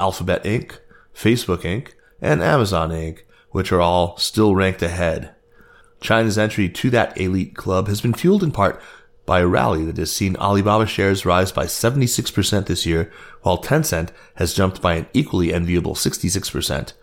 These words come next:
Other big gainers include number two e-commerce firm J D dot com Inc,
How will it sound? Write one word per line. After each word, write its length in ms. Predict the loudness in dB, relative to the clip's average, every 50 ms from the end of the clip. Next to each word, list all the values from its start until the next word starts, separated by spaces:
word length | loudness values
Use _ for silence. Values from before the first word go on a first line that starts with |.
| -20 -8 _ 0
Other 180 | 4 4 4
big 220 | 4 2 0 0 0
gainers 420 | -2 -2 0 0 0 -2 -2 -6
include 420 | -6 0 2 4 4 4 2 0
number 200 | -2 0 0 0
two 260 | -2 -2 0 0 0 2
e-commerce 580 | 0 -2 -2 -2 -2 -2 0 0 0 0 -2 -4
firm 420 | -2 0 0 2 2 0 -2 -4
J 240 | -2 -2 0 0 2
D 160 | 2 2 2
dot 240 | 2 2 0 -2 -4
com 260 | -2 0 0 0 0
Inc, 280 | -2 -2 -4 -4 -4 -6